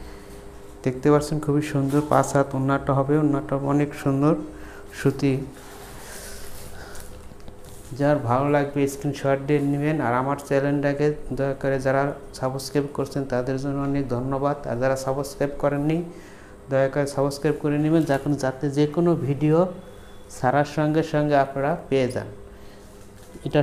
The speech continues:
সরিয়ে দিচ্ছি। হ্যাঁ, এটার মধ্যে আরও অনেক collection আছে, দেখিয়ে দিচ্ছি। দেখতে পাচ্ছেন এই যে আর একটা collection, এটা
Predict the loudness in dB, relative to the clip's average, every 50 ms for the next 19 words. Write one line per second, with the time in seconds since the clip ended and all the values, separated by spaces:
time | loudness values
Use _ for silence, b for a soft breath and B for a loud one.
0 | 2 0 -2 -2 0 0 0 0 0 0 -2 -4 -2 0 0 0 0 0 -4 -10
1 | -14 -16 -18 -18 -18 -12 -8 -4 -2 -2 -2 -2 -2 0 2 4 4 4 2 2
2 | 2 4 4 4 6 6 6 6 6 4 2 4 6 8 8 10 10 8 6 4
3 | 4 4 4 2 2 2 2 2 2 0 -4 -4 -4 2 4 4 2 4 4 4
4 | 6 6 6 4 2 2 0 0 0 0 -2 -2 -2 -2 -4 -4 -6 -8 -8 -6
5 | -4 -2 -2 0 0 0 0 0 0 0 0 0 2 2 2 4 4 4 4 4
6 | 2 -2 -4 -4 -4 -2 0 2 2 2 2 0 0 2 4 4 4 2 0 -4
7 | -10 -10 -8 -6 -2 -2 -2 -2 -2 -4 -6 -8 -10 -12 -8 -6 -4 -2 -2 -2
8 | -2 -4 -6 -6 -8 -10 -12 -14 -12 -10 -10 -8 -8 -6 -6 -6 -6 -4 -4 -4
9 | -4 -4 -6 -8 -8 -10 -10 -14 -12 -12 -10 -8 -6 -6 -4 -4 -6 -8 -8 -8
10 | -6 -6 -6 -4 -2 -4 -4 -4 -4 -6 -4 -2 0 0 0 2 2